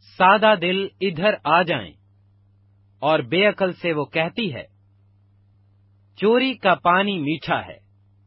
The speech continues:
اور پوشیدگی کی روٹی لذیذ۔" پر وہ نہیں جانتا کہ وہاں مردے پڑے ہیں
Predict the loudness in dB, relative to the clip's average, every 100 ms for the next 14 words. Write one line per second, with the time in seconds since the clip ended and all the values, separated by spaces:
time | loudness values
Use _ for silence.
0 | _ _ _ _ _ _ _ _ 0 4
1 | 4 2 -2 -2 -2 -4 -4 -4 -6 -8
2 | -6 -8 -4 -2 -2 -4 -8 -6 -6 -6
3 | -8 -10 -14 _ _ _ _ _ _ _
4 | _ _ _ _ _ _ _ -2 0 -2
5 | -2 -2 -2 0 0 0 -2 -2 -4 _
6 | _ _ _ _ _ _ _ _ -6 -2
7 | 0 2 2 2 0 -2 -2 -2 -4 -2
8 | -2 -4 -8 -18